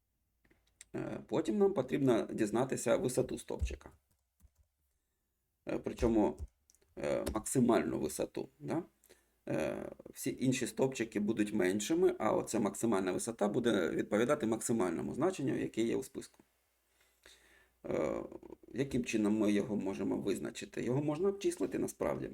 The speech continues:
Ми ж пам'ятаємо, що висота всієї канви двісті двадцять, так? X кан, H кан, да? Це висота всієї, е,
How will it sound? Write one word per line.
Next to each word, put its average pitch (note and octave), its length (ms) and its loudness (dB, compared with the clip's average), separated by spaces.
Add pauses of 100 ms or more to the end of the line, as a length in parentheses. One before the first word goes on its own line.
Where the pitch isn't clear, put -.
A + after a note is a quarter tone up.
(520)
Ми A2+ 160 2
ж - 100 -6
пам'ятаємо, C#3+ 600 2
що - 220 0
висота A2+ 420 2
всієї G#2+ 420 2
канви A2 380 -2
двісті G#2 360 -4
двадцять, - 520 -8
так? F3 300 -6 (500)
X - 380 -6
кан, - 320 -2 (160)
H - 320 4
кан, - 260 -4 (240)
да? - 180 0 (3250)
Це G#2+ 140 2
висота G#2+ 320 2
всієї, A#2 520 2 (300)
е, G2 480 -2